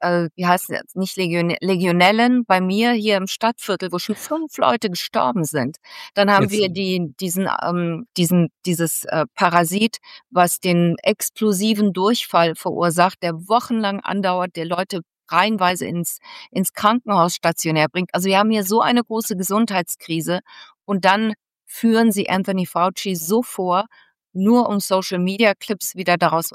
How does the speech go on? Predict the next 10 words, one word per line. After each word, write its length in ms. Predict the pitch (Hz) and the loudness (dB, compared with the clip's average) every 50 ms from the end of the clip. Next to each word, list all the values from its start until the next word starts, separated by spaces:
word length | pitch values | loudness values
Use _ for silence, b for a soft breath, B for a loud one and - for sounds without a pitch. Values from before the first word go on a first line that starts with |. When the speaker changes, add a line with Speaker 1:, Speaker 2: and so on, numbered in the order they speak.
| - - | -6 -6
Speaker 1:
auch 160 | 170 - - | -6 -4 -2
machen 280 | 175 175 - - 190 | -2 -2 -2 -4 -10
zu 140 | 180 - 170 | -10 -10 -12
können 380 | _ - 185 170 175 170 165 170 B B B B B B | _ -4 -2 0 2 2 0 -2 B B B B B B
und 160 | - 190 170 | -6 -2 2
damit 260 | 180 165 180 196 180 _ - | 4 4 4 2 -2 _ 2
Geld 240 | 185 180 170 160 - | 4 4 4 2 0
zu 140 | - 156 143 | -4 -4 0
raisen 400 | 151 143 143 151 - 160 160 143 | 2 2 2 2 0 -2 -6 -6
für 340 | - - 170 165 165 165 | -4 -2 0 0 0 0